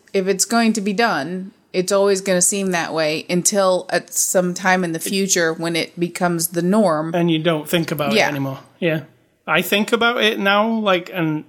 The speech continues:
Speaker 2: uh, it, it hap-, you know, we've seen a few movies recently where, well, Pacific Rim was one. Pacific Rim Two was definitely one. There was something else we saw the other week where,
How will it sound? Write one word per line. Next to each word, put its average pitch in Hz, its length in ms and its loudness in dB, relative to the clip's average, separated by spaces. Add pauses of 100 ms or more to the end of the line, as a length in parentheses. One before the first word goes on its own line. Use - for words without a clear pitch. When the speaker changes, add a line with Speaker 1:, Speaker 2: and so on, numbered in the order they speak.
(100)
Speaker 2:
uh, 139 140 -18 (100)
it, 185 240 -18
it 180 200 -4
hap-, 202 320 0
you 208 120 2
know, 151 200 0 (160)
we've 175 180 -4
seen 247 160 2
a 214 60 2
few 175 220 -2
movies 214 420 0
recently 202 480 0
where, 156 320 0 (880)
well, 156 280 -2 (1040)
Pacific 170 440 0
Rim 160 180 2
was 151 160 -4
one. 147 240 -4
Pacific 170 400 -2
Rim 147 180 -2
Two 175 320 2
was 139 160 -2
definitely 151 420 -2
one. 131 240 -14 (1300)
There 151 80 -12
was 147 100 -4
something 214 360 0
else 214 220 2
we 226 80 -2
saw 233 200 -2
the 202 140 0
other 151 160 0
week 170 340 -4
where, 147 300 -6